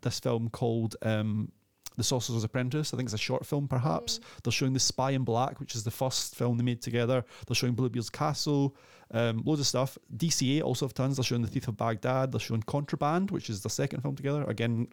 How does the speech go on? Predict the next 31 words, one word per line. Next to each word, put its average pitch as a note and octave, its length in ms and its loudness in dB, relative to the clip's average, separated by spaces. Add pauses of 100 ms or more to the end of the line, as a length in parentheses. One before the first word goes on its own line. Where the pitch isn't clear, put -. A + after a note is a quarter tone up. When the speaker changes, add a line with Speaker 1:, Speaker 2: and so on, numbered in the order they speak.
(120)
Speaker 1:
quite - 160 -2
underseen. A#2+ 480 0 (420)
Uh, A2+ 120 2
The A#2 80 0
Boy C3+ 180 2
Who B2+ 80 2
Turned A#2 240 -2
Yellow, C#3 400 2 (240)
which A#2+ 180 -6
is G#2 100 0
one B2+ 120 2
of A#2+ 80 2
the A2 60 0
s-, - 140 -8
kids' - 280 -4
films E3+ 240 0
they E3+ 60 2
made E3 180 2
in D3+ 60 0
the B2 40 0
seventies. E3+ 420 0 (340)
So D#3 180 2
there's D3 140 2
tons A#3 280 -2
of F#3+ 80 0
stuff. C#3 380 0 (300)
Eden D3+ 200 0
Court D3+ 200 0
also C3+ 220 0
has C3 280 0
it. C3+ 180 -2